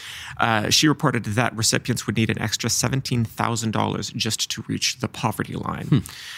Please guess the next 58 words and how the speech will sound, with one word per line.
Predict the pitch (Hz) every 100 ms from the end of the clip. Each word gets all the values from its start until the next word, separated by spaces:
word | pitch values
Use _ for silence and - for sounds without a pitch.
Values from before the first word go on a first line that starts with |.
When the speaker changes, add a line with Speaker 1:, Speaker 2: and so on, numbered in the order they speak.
| - 135
Speaker 1:
Uh, | - 110
we | 120
are | 117
also | 113 -
going | 120
to | 113
link | 104 110
to | -
a | 113
piece | - 110 107
in | 104
the | 104 101 -
show | - 123
notes, | 120 - -
uh, | -
that | 110 -
Kat | - -
wrote | 113 113
about | 104 110 -
O | 117
D | 101
S | 107 -
P. | 131
That | 135 -
would | -
be | -
the | - -
other, | 107 117 117 - - 110
uh, |
pillar | 113 - 117 113 110
of | 107
social | - 110 117
assistance | - 120 - 113 -
in | 120
Ontario, | 110 107 127 113 117 123 - -
and | - 104
how | 113 -
indexing | 110 104 104 110
it | 101 -
to | - 107
inflation | 104 - 107 - 104
will | 117 104
help, | - 135 175 -
but | 117
it | -
will | - 110
not, | 107 107 - - -
uh, |
satisfy | 113 - 113 113 107
people | 107 - - 101
calling | - 104 101
for | - 117
it |
to | -
be | - -
doubled | 113 110 104 - - -
to | - 101
combat | - 104 101 101